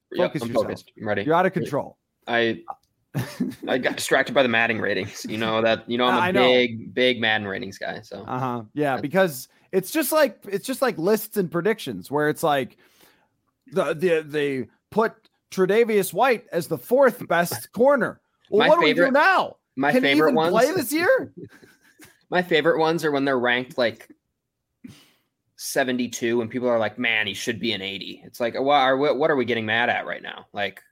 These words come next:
Speaker 1: I, like, what's happening? Like, "Oh, he's a fifty-eight. This guy's at least a seventy-one." It's like, okay,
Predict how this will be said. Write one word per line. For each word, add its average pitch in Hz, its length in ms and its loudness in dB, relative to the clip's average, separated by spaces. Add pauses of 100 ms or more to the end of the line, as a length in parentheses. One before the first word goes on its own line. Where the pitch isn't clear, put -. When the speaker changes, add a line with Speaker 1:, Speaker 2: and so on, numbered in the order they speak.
Speaker 1:
I, 104 380 -2 (160)
like, 104 180 -6
what's 131 140 -6
happening? 131 420 -4
Like, 113 160 -4
"Oh, 156 240 4
he's 135 160 -2
a 104 120 -6 (360)
fifty-eight. 185 600 -2
This 185 140 -6
guy's 202 220 0
at 131 100 -4
least 220 320 -6
a 139 40 -8
seventy-one." 110 800 -4
It's - 160 -10
like, 117 240 -2
okay, - 380 -6